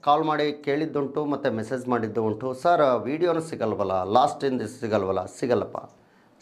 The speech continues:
ಸಿಗಲ್ಲ, ಯಾಕೆಂದ್ರೆ ಅದಕ್ಕೆ ಲಿಮಿಟ್ ಕಂಡೀಷನ್ ಇರುತ್ತೆ. So ಅದು ಎರೇಸ್ ಆಗಿ ಹೋಗ್ಬಿಡುತ್ತೆ. ಇವತ್ತು ರಾತ್ರಿ ಹನ್ನೆರಡು ಗಂಟೆವರೆಗೆ ನೀವು ಈ ವಿಡಿಯೋಗಳನ್ನ ನೋಡಬಹುದು, ಓಕೆ.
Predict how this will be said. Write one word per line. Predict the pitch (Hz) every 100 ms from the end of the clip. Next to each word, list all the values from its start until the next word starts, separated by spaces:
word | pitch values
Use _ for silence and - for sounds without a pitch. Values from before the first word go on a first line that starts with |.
| -
ಸಿಗಲ್ಲ, | 127 110 101
ಯಾಕೆಂದ್ರೆ | 110 107 107 104 101
ಅದಕ್ಕೆ | 95 -
ಲಿಮಿಟ್ | 90 98 139
ಕಂಡೀಷನ್ | - 113 104 - 95
ಇರುತ್ತೆ. | 90 - 135 147 - - -
So | 120
ಅದು | 98
ಎರೇಸ್ | 95 98 151 139
ಆಗಿ | 123
ಹೋಗ್ಬಿಡುತ್ತೆ. | 107 104 110 98 - 123 135 - -
ಇವತ್ತು | 139 196 202 - 196
ರಾತ್ರಿ | 120 110 143 - 180
ಹನ್ನೆರಡು | 117 120 170 170
ಗಂಟೆವರೆಗೆ | 151 135 131 120 120 143
ನೀವು | 131 113 120 135
ಈ | 107 107
ವಿಡಿಯೋಗಳನ್ನ | 107 117 110 104 104 107
ನೋಡಬಹುದು, | 165 123 98 90 85 85 80 82 104 113 - - - _ -
ಓಕೆ. | - 123 123 -